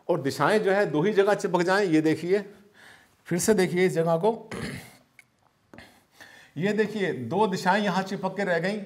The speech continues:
और दो दिशाएं यहाँ चिपक के रह गईं, जबकि प्लॉट की भुजाएं तो चार है ना। देखिए, वन, टू,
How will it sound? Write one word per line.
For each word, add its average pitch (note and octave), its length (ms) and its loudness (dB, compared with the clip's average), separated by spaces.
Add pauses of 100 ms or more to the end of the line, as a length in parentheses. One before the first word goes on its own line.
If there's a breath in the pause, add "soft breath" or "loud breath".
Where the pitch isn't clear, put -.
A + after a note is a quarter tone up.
(120)
और D#3 160 2
दो F3 180 -4
दिशाएं F3 340 -2
यहाँ D#3+ 240 -2
चिपक D3 320 -10
के D#3 80 -4
रह C3+ 140 -2
गईं, A#2+ 200 -2 (540 loud breath)
जबकि E3 340 0
प्लॉट E3 380 0
की G#3 100 -2
भुजाएं C#3 320 -2
तो G3+ 100 2
चार F3 300 6
है C#3 100 0
ना। F#3+ 180 -2 (160)
देखिए, D3 380 -4 (160)
वन, D3 380 -4 (480 loud breath)
टू, F3+ 400 -4